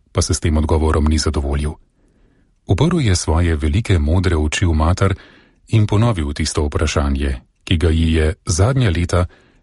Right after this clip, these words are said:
že neštetokrat ponavljal: "Mati, zakaj pa ga žandarji hočejo imeti?"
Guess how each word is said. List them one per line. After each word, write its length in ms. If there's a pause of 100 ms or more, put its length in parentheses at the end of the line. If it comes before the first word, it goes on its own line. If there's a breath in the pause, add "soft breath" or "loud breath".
(140 soft breath)
že 360
neštetokrat 760
ponavljal: 520 (920)
"Mati, 420 (800 soft breath)
zakaj 440
pa 140
ga 180
žandarji 480
hočejo 480
imeti?" 400